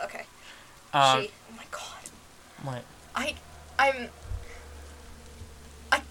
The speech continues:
Speaker 1: for some reason I cannot get Worm's <laughs> pronouns right.
Speaker 2: What did you call Worm?
Speaker 1: They.
Speaker 2: Oh, I mean, that's fine.
Speaker 1: Yeah.
Speaker 2: It's not that bad, but
Speaker 1: Yeah.
Speaker 2: yeah, still.
Speaker 1: She.
Speaker 2: Um, uh, yeah, so Worm distracts the guards. They all sort of, like, go over to one side, and she, like,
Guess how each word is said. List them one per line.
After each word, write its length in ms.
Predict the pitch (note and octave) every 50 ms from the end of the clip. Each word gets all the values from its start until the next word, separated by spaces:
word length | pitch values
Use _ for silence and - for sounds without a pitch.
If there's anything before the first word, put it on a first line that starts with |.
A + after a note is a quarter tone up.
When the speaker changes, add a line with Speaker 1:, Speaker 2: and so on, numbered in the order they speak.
| - - -
Speaker 1:
for 160 | - - - F4
some 200 | - F#4+ F#4 F#4+
reason 200 | G#4+ G4 - E4
I 80 | D#4+ D#4 -
cannot 960 | - - - - - C#4+ C#4 C#4 C4+ B3 B3 A#3+ A#3+ B3+ D4 D#4 C#4+ G#3 - - - - - - - - -
get 300 | - C4 A#3+ A3+ A3+ - - - - - - - - - - - - - - - A#3+ A3+
Worm's 340 | A3+ A#3 B3 B3 B3 -
<laughs> 20 | -
pronouns 640 | - - C4 C4+ - - - - - - - - -
right. 100 | - - - - - - - - - - - - - - - -
Speaker 2:
What 140 | C#3 D3 D3
did 100 | D3 D3+
you 60 | D#3+
call 220 | - E3+ F3 F3+
Worm? 80 | - - - - - -
Speaker 1:
They. 380 | - D4 G4 G4 A#3 - B3+ - - - - - - - - - - - - -
Speaker 2:
Oh, 40 | -
I 500 | - - - - - - - - - D#3
mean, 80 | D#3+
that's 200 | E3+ F3 E3 -
fine. 260 | - - - - - - -
Speaker 1:
Yeah. 300 | - E4+ - - - - - -
Speaker 2:
It's 100 | - -
not 140 | E3+ - -
that 180 | A2 A#2 -
bad, 200 | - - D2 D2 -
but 120 | - -
Speaker 1:
Yeah. 80 | - - -
Speaker 2:
yeah, 160 | - - C#2+
still. 280 | - - - - G1+ - - - - - - - - - - - - -
Speaker 1:
She. 120 | - - D#3
Speaker 2:
Um, 160 | D#3+ D#3 - - - - - - - - - - - - - - -
uh, 220 | D3 C#3+ C#3+ - -
yeah, 200 | D3+ C#3+ B2+ -
so 360 | - - - D3 C#3 C#3 C#3
Worm 360 | C#3 C3+ D3+ D3+ D#3 D#3+ E3
distracts 300 | D#3+ D#3 - D#3 C3+ - -
the 40 |
guards. 340 | - - B2+ B2 B2+ A#2 - -
They 180 | - B2+ C3
all 140 | B2+ B2 B2
sort 180 | - - B2 B2
of, 60 | A2
like, 120 | A#2 A2 -
go 120 | A#2 A#2
over 120 | A2 - A2
to 60 | A#2
one 200 | G#2+ G#2 G#2 G2+
side, 240 | - - A2+ A#2+ A#2+ A#2+
and 100 | A#2 -
she, 120 | - -
like, 160 | - A#2+ -